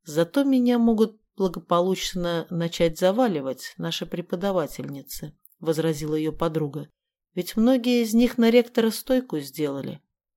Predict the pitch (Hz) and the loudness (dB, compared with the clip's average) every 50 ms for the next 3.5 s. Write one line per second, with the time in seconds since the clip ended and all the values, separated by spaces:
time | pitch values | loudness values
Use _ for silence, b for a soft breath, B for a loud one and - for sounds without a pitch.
0 | _ _ _ - 180 196 208 196 170 147 156 147 156 165 202 208 - - - _ | _ _ _ -8 -4 -2 0 0 0 -2 -2 -2 -2 -2 -2 -2 -6 -10 -18 _
1 | _ - - - - - 285 254 - - - 147 156 165 190 190 - - 202 196 | _ -18 -16 -8 -2 0 0 0 0 -2 -4 -4 -2 -2 -2 -2 -2 -4 -6 -4
2 | - 196 196 196 185 185 180 175 175 180 180 - _ - - - 240 247 220 165 | -2 -2 -2 -2 -2 -4 -8 -10 -10 -10 -14 -16 _ -12 -8 -4 0 0 0 -2
3 | 147 143 147 151 151 180 196 196 196 - | -2 -4 -6 -4 -4 -4 -4 -4 -6 -10